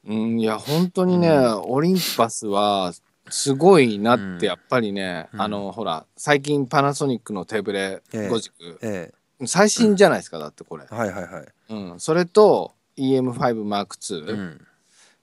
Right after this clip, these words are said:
Speaker 1: イーエムファイブマークツーは本当にすごいっすよ。
Speaker 2: うん。え、
Speaker 1: うん。
Speaker 2: あのね、ハンディカムとかって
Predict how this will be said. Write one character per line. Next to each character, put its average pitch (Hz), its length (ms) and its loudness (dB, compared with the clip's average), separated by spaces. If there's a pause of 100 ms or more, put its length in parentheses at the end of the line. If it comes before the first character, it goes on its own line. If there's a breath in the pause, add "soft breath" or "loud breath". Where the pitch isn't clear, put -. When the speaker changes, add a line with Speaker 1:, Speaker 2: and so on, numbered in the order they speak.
(120)
Speaker 1:
イ 160 260 -8
ー 202 60 4
エ 196 40 6
ム 190 140 2
フ 180 40 -4
ァ 180 120 0
イ - 20 2
ブ 135 60 0
マ 107 240 -2
ー - 20 -8
ク - 140 -20
ツ - 180 -14
ー 98 40 -6
は 87 100 -6
本 165 340 -4
当 165 320 -4 (160)
に 113 180 -6
す - 300 -8
ご 151 260 4
い 120 100 4
っ - 20 -8
す - 300 -14
よ。 85 180 -14 (300)
Speaker 2:
う 104 80 -10
ん。 90 500 -10 (280 loud breath)
え、 151 140 0
Speaker 1:
う 135 60 0
ん。 139 40 2
Speaker 2:
あ 139 40 2
の 139 80 -2
ね、 151 300 -4
ハ 156 180 -4
ン 202 60 -2
デ 220 80 -4
ィ 208 40 -6
カ 165 100 0
ム 117 100 -4
と 101 100 -8
か 98 80 -8
っ 87 40 -8
て 90 380 -10